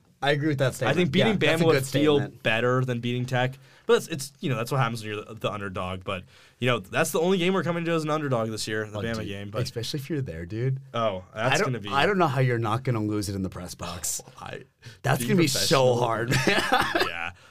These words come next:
Speaker 2: But, um, I will, I think I have a tiny, tiny bit less confidence than J C. I'm predicting ten and two, Big Twelve champions, New York six, about eighth as the final ranking. That's where I think
Speaker 1: That's perfect.
Speaker 2: we could
Speaker 1: That's
Speaker 2: very
Speaker 1: awesome.
Speaker 2: much be eight, eight or nine, somewhere in that range.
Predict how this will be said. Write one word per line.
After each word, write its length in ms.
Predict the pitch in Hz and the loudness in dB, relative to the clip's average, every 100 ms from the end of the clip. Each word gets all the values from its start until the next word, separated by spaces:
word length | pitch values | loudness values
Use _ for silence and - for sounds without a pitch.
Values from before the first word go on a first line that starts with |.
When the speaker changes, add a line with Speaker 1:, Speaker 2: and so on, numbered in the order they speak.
| _ - | _ -4
Speaker 2:
But, 180 | 110 | 0
um, 360 | 104 101 95 95 - _ _ | 0 -2 -4 -10 -14 _ _
I 180 | 120 143 | 0 2
will, 400 | 151 156 147 139 - _ _ _ _ - | 4 4 2 0 -10 _ _ _ _ -2
I 120 | 131 | 0
think 220 | 139 165 | 0 -2
I 160 | 135 143 | 2 2
have 80 | 127 | 2
a 60 | - | -2
tiny, 720 | - - - 135 175 185 190 | -12 -12 -2 2 4 2 0
tiny 640 | 135 - - 135 151 151 | -4 -12 -4 0 2 2
bit 140 | 139 127 | 0 0
less 140 | 117 | -2
confidence 360 | 123 101 98 92 | -4 -4 -6 -10
than 100 | 92 | -10
J 140 | 90 | -12
C. 200 | - - - _ _ _ - | -14 -18 -20 _ _ _ -12
I'm 160 | 101 98 | -10 -4
predicting 360 | 131 143 165 | -2 -2 -4
ten 180 | 147 160 | -2 -2
and 120 | 170 | -2
two, 360 | 135 127 127 127 - | -2 0 0 -2 -4
Big 180 | 127 | -2
Twelve 200 | 135 131 | 0 0
champions, 520 | 131 113 113 110 101 - _ _ _ _ - | 0 -6 -8 -10 -12 -18 _ _ _ _ 0
New 80 | 139 | 4
York 220 | 147 143 | 4 2
six, 520 | - 131 120 - - - _ - | 0 0 0 -4 -8 -12 _ -4
about 420 | 127 123 123 120 _ - | 0 2 0 -4 _ -8
eighth 360 | 101 87 - - | -8 -10 -20 -14
as 140 | 107 | -12
the 60 | 104 | -10
final 260 | - 95 90 | -10 -8 -8
ranking. 300 | 82 82 - | -12 -16 -6
That's 240 | 131 156 175 | -2 -2 0
where 100 | 147 | 0
I 160 | 127 | 0
think 300 | 127 123 110 143 | 0 -4 -6 -4
Speaker 1:
That's 160 | 135 | -2
perfect. 360 | 147 156 117 107 | 0 -2 -2 -4
Speaker 2:
we 140 | 120 | -2
could 140 | 139 131 | 0 0
Speaker 1:
That's 120 | 131 | 2
Speaker 2:
very 260 | 131 135 139 | 4 4 4
Speaker 1:
awesome. 80 | |
Speaker 2:
much 240 | 131 127 - | 2 0 -4
be 120 | - | -8
eight, 240 | 127 147 135 | -2 0 2
eight 160 | 139 165 | 0 0
or 100 | 147 | 2
nine, 260 | 135 135 | 2 2
somewhere 200 | 135 135 | 0 0
in 60 | 131 | 0
that 160 | 127 110 | 0 -2
range. 420 | 110 107 104 | -6 -8 -10